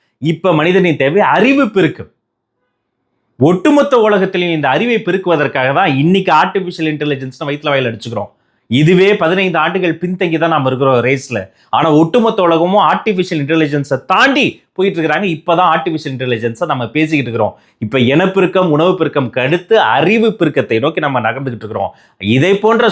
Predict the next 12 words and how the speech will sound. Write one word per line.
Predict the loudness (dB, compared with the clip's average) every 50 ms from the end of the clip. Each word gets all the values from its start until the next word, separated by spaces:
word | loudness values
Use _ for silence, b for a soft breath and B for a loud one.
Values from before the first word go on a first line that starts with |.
| 0
சூழல்ல | -2 -2 -2 -2 -2 -4 -6 -8
கல்வியை | -4 -2 -2 0 0 2 2 2 0 0
பத்தி, | -2 -6 -10 -12 -16 -20 -20 _ _ _ _ _ _ _ _ _ _
படிக்கின்ற | -4 -2 0 0 0 2 2 2 2 2 2
பிள்ளைகளை | 2 0 2 2 2 2 0 -2
பத்தி, | -4 -8 -8 -8 -6
படிப்பாளிகளை | -4 -2 -2 -2 0 0 0 0 0 0 -2
பத்தி | -4 -6 -4 -2
இன்னும் | 0 2 2 2 2 2
பெருமையா | 2 2 2 4 2 2 2 0 -2 -4
பேசணுமே | -6 -6 -6 -6 -6 -6
தவிர | -6 -8 -8 -8 -8 -8 -10 -10 -14